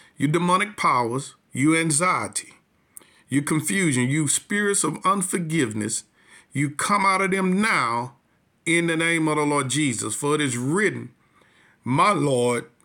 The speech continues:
and my Savior Jesus Christ restored the soul."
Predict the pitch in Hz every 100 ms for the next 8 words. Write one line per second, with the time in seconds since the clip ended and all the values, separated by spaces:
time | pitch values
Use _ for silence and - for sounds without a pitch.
0 | - 135 123 196 233 - 147 135 127 117
1 | 131 120 113 131 127 120 120 117 - -
2 | 175 170 165 147 - 165 117 90